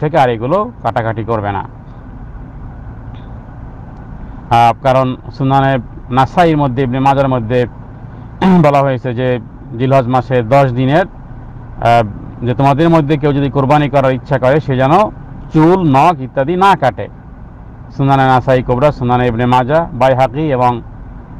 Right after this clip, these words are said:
আহ, মুসনাদে, আ-, আবি আওয়ানার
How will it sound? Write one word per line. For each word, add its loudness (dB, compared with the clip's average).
আহ, 4
মুসনাদে, 0
আ-, 4
আবি 2
আওয়ানার 4